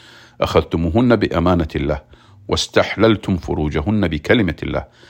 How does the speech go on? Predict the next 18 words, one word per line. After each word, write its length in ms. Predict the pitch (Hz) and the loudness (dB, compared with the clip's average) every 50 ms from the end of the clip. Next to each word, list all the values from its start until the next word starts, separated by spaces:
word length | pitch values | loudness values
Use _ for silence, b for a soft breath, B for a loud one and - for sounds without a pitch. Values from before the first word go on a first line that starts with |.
| b b b | b b b
فاتقوا 440 | - - - - - 110 - - 110 | -2 -2 0 2 0 0 2 2 2
الله 260 | 110 110 104 92 87 | 4 4 4 4 4
في 120 | 82 - 92 | 2 0 -2
النساء 640 | 85 80 80 78 - - 98 92 - - - _ _ | 0 0 0 -2 0 4 4 4 4 2 -4 _ _
واستوصوا 600 | - 85 - - - 117 110 104 - - 92 82 | -2 -2 -2 0 2 2 2 2 0 -4 -4 -4
بهن 380 | 71 78 80 87 98 98 - - | -4 -4 -4 -2 -2 -2 -2 -4
خيرا". 360 | - - 107 104 85 - - - b b b b b b b b b b b b b b b b b _ - | -2 2 2 2 2 0 -2 -8 b b b b b b b b b b b b b b b b b _ -6
تتمتع 720 | 82 78 - - 82 113 - - - _ - 90 - - | -4 -2 -2 0 2 2 0 0 -4 _ 0 0 0 2
الزوجة 500 | 87 78 76 85 104 101 90 80 78 78 | -2 -4 0 2 2 2 2 0 -2 -4
بحقوق 600 | 76 - - - - 87 - - 113 104 - - | -6 -6 -8 -8 -10 -8 -2 -2 -2 -2 -2 -4
مالية 560 | 76 73 76 71 69 73 80 98 107 101 - | -4 -4 -4 -4 -4 -4 -4 -4 -4 -4 -4
على 220 | - 67 73 73 71 | -4 -4 -4 -4 -2
زوجها 500 | 71 95 107 107 90 90 95 92 87 80 | 0 0 0 0 0 -2 -2 -2 -2 -2
تتمثل 560 | - 78 73 - 80 104 113 - - 85 76 | -4 -6 -6 -2 -2 -2 -2 -2 -4 -6 -6
في 120 | - - | -4 -6
النفقة 500 | 71 69 78 101 101 - - - - 87 | -8 -4 -4 -4 -2 -2 -4 -2 0 -2
والكسوة 640 | 82 76 - - - - - 123 120 - - 65 67 | -2 -2 -4 -8 -8 -6 -6 -6 -4 -4 -4 -4 -4
والمسكن، 640 | 65 64 69 69 92 120 117 - - - 80 76 | -4 -4 -6 -2 -2 -2 -2 -2 -4 -6 -6 -6